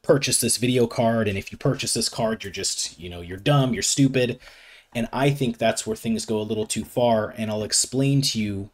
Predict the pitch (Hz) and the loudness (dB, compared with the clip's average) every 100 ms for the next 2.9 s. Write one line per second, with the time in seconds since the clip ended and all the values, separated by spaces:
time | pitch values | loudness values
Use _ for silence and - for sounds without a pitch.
0 | - 92 107 95 80 80 _ _ _ _ | -12 0 2 2 -2 -10 _ _ _ _
1 | _ _ - 131 113 113 - _ _ _ | _ _ -2 2 2 -2 -8 _ _ _
2 | _ _ _ 196 202 202 - - - | _ _ _ 8 8 8 0 -2 -6